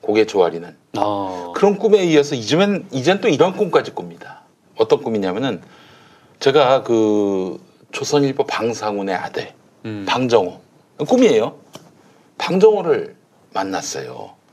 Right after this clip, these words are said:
Speaker 1: 근데 그 장용진 기자가
Speaker 2: 네.
Speaker 1: 나를 데리고 간 거야.
Speaker 2: 방정호.
Speaker 1: 장용진, 그 장용진이가 꿈에 나온지 모르겠어요. 그러더니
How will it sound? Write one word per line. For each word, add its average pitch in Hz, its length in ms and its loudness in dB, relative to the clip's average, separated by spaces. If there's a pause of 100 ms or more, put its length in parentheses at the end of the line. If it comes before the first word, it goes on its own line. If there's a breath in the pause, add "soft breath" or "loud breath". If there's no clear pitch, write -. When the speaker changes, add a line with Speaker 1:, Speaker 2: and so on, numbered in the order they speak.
(140)
Speaker 1:
근데 160 280 2 (760 loud breath)
그 123 380 -2
장용진 196 600 2
기자가 139 580 0 (120)
Speaker 2:
네. 104 320 -2 (120)
Speaker 1:
나를 202 320 2
데리고 127 340 0
간 80 120 -4
거야. 90 260 -2 (260)
Speaker 2:
방정호. - 680 2
Speaker 1:
장용진, 170 580 2
그 220 160 2
장용진이가 226 680 2
꿈에 180 240 2
나온지 104 320 0
모르겠어요. 87 520 -4 (360 loud breath)
그러더니 208 340 2